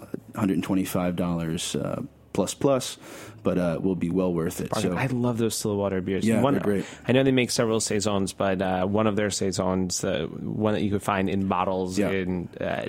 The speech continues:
Speaker 2: uh, we, we usually keep in our refrigerator.
Speaker 1: Yeah, there's a lot. I mean, cellar, uh, s-, one of the s-, uh, saisons I like is, uh, Of Love and Regret that has,
Speaker 2: Mm-hmm.
Speaker 1: like, chamomile and honeysuckle and, um, uh, a couple of other herbs in it.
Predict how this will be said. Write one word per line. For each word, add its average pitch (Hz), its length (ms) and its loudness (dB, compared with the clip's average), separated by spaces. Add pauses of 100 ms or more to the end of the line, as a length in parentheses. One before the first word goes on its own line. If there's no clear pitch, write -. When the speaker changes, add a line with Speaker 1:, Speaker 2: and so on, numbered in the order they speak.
(160)
Speaker 2:
uh, - 320 -6
we, 107 300 -2
we 104 100 0
usually 95 220 -4
keep - 240 -8
in - 40 -2
our 92 120 -2
refrigerator. - 380 0
Speaker 1:
Yeah, 98 40 0
there's 110 160 0
a 120 60 0
lot. 104 180 4
I 95 60 2
mean, 98 140 2
cellar, 110 380 2 (120)
uh, 98 320 2 (100)
s-, - 180 -6
one 117 180 2
of 113 60 4
the 104 60 2
s-, - 240 -4
uh, 101 180 0
saisons 101 440 0
I 95 60 2
like 95 280 0
is, 92 220 0
uh, 90 60 0
Of 90 260 -2
Love 98 180 0
and 90 100 0
Regret 95 420 0
that 95 100 -2
has, 95 140 0
Speaker 2:
Mm-hmm. 92 80 0
Speaker 1:
like, - 180 -6
chamomile 101 500 2
and 85 100 -2
honeysuckle 98 840 0
and, 82 220 0
um, 78 320 -4 (680)
uh, 76 300 -4
a 80 40 -6
couple 95 220 -2
of 87 80 -2
other 90 440 0
herbs 90 320 0
in 87 80 0
it. 87 200 -4